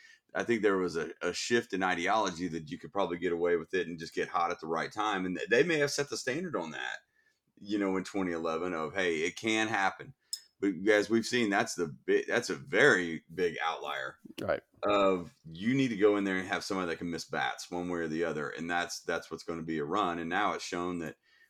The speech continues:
Speaker 1: where they thought that they could get by with it, not just a playoff run, they were boost-, booted from the playoffs several times, and now they're, they have a chance to finish under five hundred.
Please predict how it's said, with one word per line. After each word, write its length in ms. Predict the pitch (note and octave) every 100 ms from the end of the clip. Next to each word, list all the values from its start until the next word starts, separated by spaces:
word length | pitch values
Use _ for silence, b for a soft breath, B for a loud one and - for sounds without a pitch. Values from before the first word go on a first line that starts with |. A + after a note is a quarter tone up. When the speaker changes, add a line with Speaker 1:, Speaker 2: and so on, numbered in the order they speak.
| _
Speaker 1:
where 140 | F#2+
they 140 | G2 G2
thought 200 | G2+ F#2+
that 80 | F#2+
they 160 | F#2+
could 140 | F2+ F2
get 140 | E2+
by 160 | F2+ F2+
with 180 | F2+ F#2
it, 140 | D2
not 280 | F#2 F#2+ -
just 160 | F2
a 40 | E2+
playoff 420 | - G#2 F2 D#2+
run, 140 | E2+ F#2
they 80 | G2
were 120 | E2+
boost-, 300 | E2+ F#2 E2+ -
booted 360 | D#2 E2 F2+
from 120 | F2
the 60 | D#2+
playoffs 360 | F#2 G#2 F#2 -
several 220 | F2 D#2+
times, 300 | F#2 F#2 G2
and 120 | E2+
now 240 | D#2+ F#2 G#2
they're, 260 | F2 F2+ D#2
they 160 | D#2+ - E2+
have 140 | E2
a 40 |
chance 280 | - F2 -
to 60 | -
finish 200 | G2 A2
under 140 | G2+
five 220 | - G2 G2
hundred. 420 | C3+ G#2 -